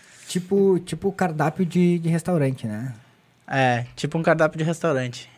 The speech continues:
Speaker 2: exatamente.
Speaker 1: Tipo, "Ah, faço isso, isso, isso, isso e aquilo."
Speaker 2: Escolha.
Speaker 1: É, escolha o seu,
Speaker 2: Escolha.
Speaker 1: o, o seu produto.
Speaker 2: Só que tem uma diferença, né, no cardápio de restaurante.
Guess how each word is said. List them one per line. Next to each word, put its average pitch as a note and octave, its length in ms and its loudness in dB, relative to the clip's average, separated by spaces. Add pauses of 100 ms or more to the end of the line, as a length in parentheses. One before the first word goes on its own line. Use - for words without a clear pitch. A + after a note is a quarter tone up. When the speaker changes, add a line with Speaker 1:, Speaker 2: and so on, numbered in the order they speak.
Speaker 2:
exatamente. A#2 600 -6
Speaker 1:
Tipo, - 240 -12
"Ah, G#2+ 180 -8
faço - 300 -10
isso, E3+ 300 2
isso, E3+ 240 0
isso, D#3+ 260 -2
isso D#3+ 320 -6
e - 20 -4
aquilo." A2+ 320 -10
Speaker 2:
Escolha. D3 540 4 (520)
Speaker 1:
É, D#3 320 2
escolha D#3 360 0
o D3+ 40 -2
seu, D3 360 0
Speaker 2:
Escolha. C3+ 460 -2
Speaker 1:
o, A#2+ 100 -8
o C3+ 40 -4
seu B2+ 200 -4
produto. A#2+ 220 -4
Speaker 2:
Só G3 180 4
que F3 80 -6
tem A3 120 0
uma C4 120 0
diferença, A3 580 0
né, C#3+ 280 -4
no D3+ 100 -8
cardápio C#3 380 0
de D3 60 -6
restaurante. C3 600 -4